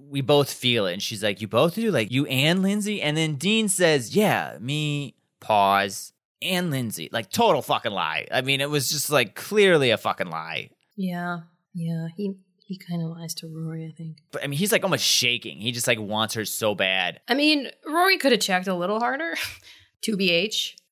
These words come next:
Speaker 1: I mean, I feel like a lot of, <sighs> well, let's talk about it. They start kissing. And
Speaker 2: So
Speaker 1: then they
Speaker 2: awkwardly.
Speaker 1: sort of, like,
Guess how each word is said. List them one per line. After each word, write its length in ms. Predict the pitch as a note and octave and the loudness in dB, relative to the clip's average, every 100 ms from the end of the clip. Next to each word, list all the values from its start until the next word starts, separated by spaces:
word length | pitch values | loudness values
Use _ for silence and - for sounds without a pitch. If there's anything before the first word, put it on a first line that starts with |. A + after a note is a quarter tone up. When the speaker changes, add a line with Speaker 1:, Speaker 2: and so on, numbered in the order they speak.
| - | -4
Speaker 1:
I 100 | D#3+ | -2
mean, 120 | F#3 | 0
I 80 | E3+ | -2
feel 180 | E3 C4 | 2 2
like 120 | F#3 | 4
a 60 | C#3 | 2
lot 300 | C#3+ D#3+ G#2 | 4 2 2
of, 220 | C3+ A#2+ | -2 -4
<sighs> 920 | C3 C#3 D3 - - - _ _ - | -14 -12 -10 -8 -8 -10 _ _ -8
well, 180 | D#3 D#3 | 0 4
let's 200 | E3+ - | 4 4
talk 120 | A2+ | 2
about 120 | G#2+ | 0
it. 40 | A#2+ | -2
They 100 | C3+ | -4
start 640 | - F3 E3 D3+ _ - | 0 2 2 2 _ -8
kissing. 460 | B2+ A2 C#2+ B1 _ _ - | -4 -4 -4 -14 _ _ 0
And 240 | A2+ A2 | 6 8
Speaker 2:
So 100 | G#2+ C#4+ - - | 8 6 4 2
Speaker 1:
then 160 | A#2+ | 0
they 80 | A#2+ | 0
Speaker 2:
awkwardly. 60 | A2+ | -4
Speaker 1:
sort 440 | - - B2+ B2 | -6 -2 0 2
of, 160 | A2+ G2 | 0 2
like, 320 | G#2 F#2+ | 0 0